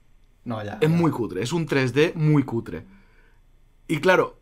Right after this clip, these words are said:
Speaker 2: me he encontrado con un vídeo de un terraplanista o un negacionista, no sé, diciendo, "¿Y quién er-, si esta sonda es la primera que llega al polo sur o al polo norte de la luna,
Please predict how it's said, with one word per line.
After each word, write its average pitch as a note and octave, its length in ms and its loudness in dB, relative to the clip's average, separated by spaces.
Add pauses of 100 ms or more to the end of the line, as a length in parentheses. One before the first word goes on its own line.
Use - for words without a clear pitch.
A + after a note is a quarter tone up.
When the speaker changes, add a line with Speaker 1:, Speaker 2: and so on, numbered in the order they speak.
(120)
Speaker 2:
me C3+ 140 -2
he - 20 0
encontrado G3 320 -2
con F3+ 100 -2
un F3 160 -6
vídeo F3+ 380 -2
de D#3 60 -10
un D3+ 60 -6
terraplanista D3+ 640 -4
o G2 60 -8
un A2+ 120 -2
negacionista, A#2+ 600 -4
no A2+ 100 -6
sé, A#2+ 140 -10 (1400)
diciendo, D#3 680 0
"¿Y F3+ 160 -4
quién A3+ 280 2
er-, A#3 240 0
si E3+ 240 0
esta G3+ 260 0
sonda F#3+ 320 -2
es D#3 60 -4
la F#3+ 140 -2
primera D#3 400 -2
que B2+ 140 0
llega C3+ 500 0 (500)
al B2 420 2
polo D3+ 260 2
sur D3+ 280 -4
o A#2+ 140 2
al G#2+ 140 -2
polo B2 180 0
norte B2 320 -2
de G#2 220 -2
la A2+ 120 2
luna, G3 440 -2